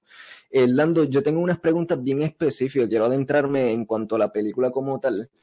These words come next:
eh, ya que conocemos esos aspectos de la génesis, de cómo salió, ¿verdad?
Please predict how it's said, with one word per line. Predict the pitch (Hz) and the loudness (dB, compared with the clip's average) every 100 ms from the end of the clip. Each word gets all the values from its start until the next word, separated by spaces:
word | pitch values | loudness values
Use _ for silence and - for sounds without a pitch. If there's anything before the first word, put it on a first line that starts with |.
| - - _ | -20 -20 _
eh, | - 110 | -2 0
ya | 107 | 0
que | 104 | -2
conocemos | 113 135 135 135 131 135 | -2 -2 -2 -4 -4 -4
esos | - 135 | -4 -4
aspectos | 127 - - 123 | -4 -8 -8 -4
de | 123 | -2
la | 120 120 | 0 -2
génesis, | 127 113 - - 95 | -4 -6 -10 -12 -16
de | 80 | -16
cómo | - 85 | -16 -16
salió, | - 101 107 101 | -10 -6 -4 -6
¿verdad? | - 107 | -8 -12